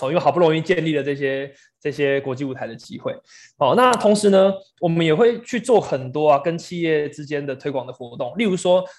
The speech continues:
我们之前跟星光三月合作一个亲子的音乐剧。好，那之后这个音乐剧我们就在他们所有的分馆，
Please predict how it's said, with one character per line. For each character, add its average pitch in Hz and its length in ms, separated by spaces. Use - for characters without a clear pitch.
我 151 100
们 147 80
之 165 80
前 190 140
跟 185 100
星 185 140
光 180 120
三 170 140
月 170 80
合 139 120
作 143 180
一 139 80
个 127 220
亲 180 180
子 139 80
的 127 100
音 131 160
乐 139 140
剧。 131 240
好， 143 160
那 190 140
之 233 120
后 247 80
这 233 60
个 214 60
音 202 80
乐 202 120
剧 185 120
我 165 80
们 131 160
就 151 120
在 160 100
他 156 100
们 147 120
所 147 160
有 147 80
的 131 100
分 139 260
馆， 135 160